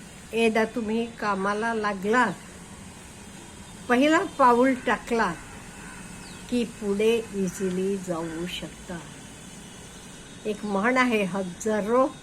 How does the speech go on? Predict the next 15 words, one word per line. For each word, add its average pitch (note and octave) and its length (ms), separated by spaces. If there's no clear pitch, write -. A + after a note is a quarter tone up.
पावलांची G#3 720
वाट G3 360
सुद्धा A3 600
पहिले G3 400
पावलानं G3 640
चालू F3+ 360
होते." E3 300
त्यामुळे C4+ 360
तर C#4+ 60
पहिलं C4 420
पाऊल A3+ 540
टाकणं G#3+ 400
हे G#3 200
महत्त्वाचं F#3 1120
आहे. D#3 560